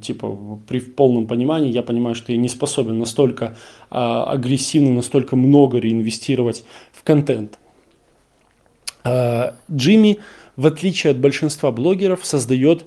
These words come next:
систему. И эта система, э, это агрессивное реинвестирование, а, генерирует ему постоянно ещё больше и больше дохода.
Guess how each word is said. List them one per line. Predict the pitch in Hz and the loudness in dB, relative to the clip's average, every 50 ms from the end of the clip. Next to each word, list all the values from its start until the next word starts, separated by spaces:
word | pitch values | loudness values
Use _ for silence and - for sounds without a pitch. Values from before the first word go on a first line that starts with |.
| _ | _
систему. | - - - - 160 - - - - - 156 131 113 101 101 - - _ _ - - - - _ | -10 -6 -4 -4 -2 -4 -4 -2 0 2 2 2 2 -2 -6 -10 -14 _ _ -20 -20 -20 -20 _
И | - 160 151 151 | -2 2 6 6
эта | 185 190 185 160 | 6 6 4 0
система, | 143 - - 156 - - - - 220 233 240 233 233 226 226 - - _ _ _ _ _ _ - | -4 -4 -4 -6 -6 -4 0 2 4 4 4 4 2 0 0 -4 -16 _ _ _ _ _ _ -12
э, | - 143 | -8 -6
это | 143 - - 165 156 160 147 147 | -4 0 0 0 2 2 2 0
агрессивное | - - 160 147 143 165 160 - - 196 180 165 151 135 | 0 0 -2 0 0 0 0 0 0 0 0 2 2 2
реинвестирование, | 123 120 123 127 123 131 135 - - - 208 208 202 196 190 190 190 190 185 185 - - - - - - _ | 2 2 2 2 2 0 -4 -6 -4 -2 -2 -2 0 -2 -2 -2 -2 -2 -4 -6 -12 -20 -20 -20 -20 -20 _
а, | - - 147 147 147 143 143 143 143 139 147 151 - | -8 -6 -4 -4 -2 -2 0 0 0 0 0 -2 -2
генерирует | 156 143 131 143 170 175 160 160 151 127 139 156 180 185 196 196 196 196 | -4 -4 -2 2 4 6 6 6 6 4 4 0 0 0 0 0 -2 -2
ему | - 139 131 147 165 | 0 2 2 4 2
постоянно | 165 151 135 - - 143 151 156 151 | 2 0 -2 -4 -2 -2 0 0 0
ещё | 135 - - 151 | 0 -2 -2 -4
больше | 135 113 120 131 139 139 - - 127 | -4 0 2 2 2 0 0 -4 -6
и | 117 | -2
больше | 110 127 127 127 - 131 | 0 0 0 0 -2 -4
дохода. | 120 127 123 - - 139 113 104 - - | -4 -4 -4 -2 -2 -2 -2 -2 -4 -10